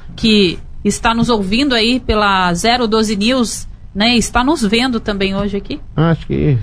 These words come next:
Speaker 2: foi o, foi boa conversa, né? Eu queria agradecer a todos que estão ouvindo, né? A, aqueles meus eleitores que me colocaram nessa posição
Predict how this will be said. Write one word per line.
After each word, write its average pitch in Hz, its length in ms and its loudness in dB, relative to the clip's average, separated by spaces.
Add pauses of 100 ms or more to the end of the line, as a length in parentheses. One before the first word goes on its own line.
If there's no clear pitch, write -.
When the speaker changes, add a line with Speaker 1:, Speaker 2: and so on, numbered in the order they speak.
Speaker 2:
foi 123 280 4
o, 85 260 2 (560)
foi 104 140 4
boa 110 260 6
conversa, 101 640 2
né? 123 140 6
Eu 113 60 4
queria 104 260 2
agradecer 98 580 2
a 92 60 2
todos 98 320 0
que - 100 -12
estão 95 240 4
ouvindo, 98 380 4
né? 123 240 4 (460)
A, 90 500 2
aqueles 107 500 2
meus 107 280 6
eleitores 107 600 2
que - 100 0
me 104 140 4
colocaram 110 540 2
nessa 110 260 2
posição 104 680 2